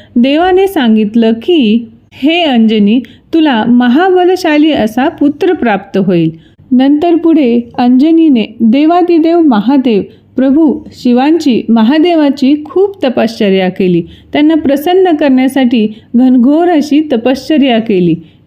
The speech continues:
त्यावेळेला साक्षात शिवशंभूसुद्धा त्यांना प्रसन्न झाले. साक्षात महादेवांनी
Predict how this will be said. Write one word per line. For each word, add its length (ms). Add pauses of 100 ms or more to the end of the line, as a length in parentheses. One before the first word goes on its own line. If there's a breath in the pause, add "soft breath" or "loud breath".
त्यावेळेला 580 (320 loud breath)
साक्षात 520 (180)
शिवशंभूसुद्धा 1300 (120)
त्यांना 280
प्रसन्न 540
झाले. 360 (460 loud breath)
साक्षात 540 (320)
महादेवांनी 920